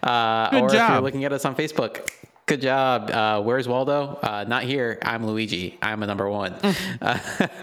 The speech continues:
Speaker 1: Uh, <laughs> but, uh, if you're looking for us on the, uh, if you're looking for us on the social medias, uh, you can find us on, uh, uh, Facebook at Let's Do a Podcast. You can find us on YouTube, Let's Do a Podcast twenty-two, on Twitch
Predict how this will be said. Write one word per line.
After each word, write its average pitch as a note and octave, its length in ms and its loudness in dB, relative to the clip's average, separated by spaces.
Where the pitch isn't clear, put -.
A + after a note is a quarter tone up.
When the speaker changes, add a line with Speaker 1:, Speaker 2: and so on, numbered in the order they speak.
Speaker 1:
Uh, - 220 -2
<laughs> - 20 -4
but, B2+ 300 4
uh, A#2 340 4
if C#3 140 -2
you're E3 80 2
looking D3 240 -2
for C#3 240 0
us C3 240 0
on B2+ 380 0
the, A#2+ 300 0
uh, A2 320 2
if A#2 140 -4
you're C#3 120 0
looking B2+ 300 -2
for B2+ 140 2
us A2 140 -4
on A2+ 160 -2
the G#2+ 80 -4
social A2+ 420 -2
medias, G2+ 560 -4
uh, G#2 200 0
you G#2+ 80 -2
can A2+ 140 -4
find A#2 160 0
us A2 220 -4
on, G#2+ 560 0
uh, G2 520 -2
uh, F#2+ 360 -2
Facebook D3 340 -4
at G#2 160 -4
Let's G#2 160 -10
Do G#2+ 100 -6
a - 20 -10
Podcast. A2+ 460 -4
You - 60 -4
can G#2+ 120 -2
find G2+ 280 -2
us G#2 180 -4
on G2+ 480 0
YouTube, B2 380 0
Let's A2+ 160 2
Do A#2+ 80 0
a G#2+ 40 -6
Podcast A2+ 440 0
twenty-two, C#3 640 -2
on G2+ 420 -2
Twitch - 460 -4